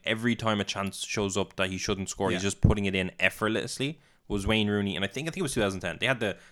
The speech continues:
Speaker 1: the kit with the black,
Speaker 2: Yeah, yeah, yeah,
Speaker 1: like,
Speaker 2: yeah.
Speaker 1: V thing.
Speaker 2: Yeah.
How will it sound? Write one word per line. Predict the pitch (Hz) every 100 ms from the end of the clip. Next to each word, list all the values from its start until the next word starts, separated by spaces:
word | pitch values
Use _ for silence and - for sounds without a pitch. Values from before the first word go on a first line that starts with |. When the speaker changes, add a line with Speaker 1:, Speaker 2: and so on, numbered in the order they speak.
| -
Speaker 1:
the | 104
kit | 127 -
with | -
the |
black, | 87 98 95 - - _ _ _ -
Speaker 2:
Yeah, | 139 139
yeah, | 131
yeah, | 123
Speaker 1:
like, | 104
Speaker 2:
yeah. | 120
Speaker 1:
V | 120 110
thing. | 101 98 92 87
Speaker 2:
Yeah. | -